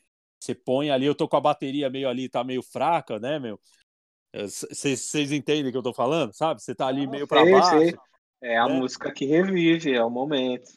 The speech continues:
Speaker 1: Aí eu vou lá, pego um disco do Run D M C, eu pego esse single do, do Kool Moe Dee, tá ligado? E boto aqui e ouço, e aí cê lembra da época, né, mano?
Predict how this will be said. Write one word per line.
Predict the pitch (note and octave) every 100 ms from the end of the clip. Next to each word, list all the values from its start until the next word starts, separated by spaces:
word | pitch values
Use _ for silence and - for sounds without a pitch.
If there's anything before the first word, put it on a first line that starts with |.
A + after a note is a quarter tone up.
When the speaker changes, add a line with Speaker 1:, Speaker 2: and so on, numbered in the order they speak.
| _ _
Speaker 1:
Aí | - D3 E3
eu | D#3+
vou | E3+ E3
lá, | D3+ D#3+
pego | D3 C#3+ D3 C#3+
um |
disco | B2+ C#3+ B2+
do | B2+
Run | B2+ B2+
D | B2+
M | C#3+
C, | - - B2
eu | G#2+
pego | - B2 A#2
esse | A#2+ - A#2
single | - B2 B2+ A2+
do, | G#2+ A2
do | G2+ A2
Kool | A#2+
Moe | A2+ A2+ G#2
Dee, | G2+ G#2+ B2 C#3 _ _ _ -
tá | G#2
ligado? | G#2 A2+ G#2
E |
boto | G2 A#2 B2 B2
aqui | - C3+
e |
ouço, | A#2+ B2+ C#3+ -
e |
aí | A#2 C3+
cê | - G3
lembra | D#3 F3 E3 C3+
da | C3+ B2+
época, | B2+ D3 C#3+ _ A2+
né, | B2+ C3+
mano? | A#2+ G2+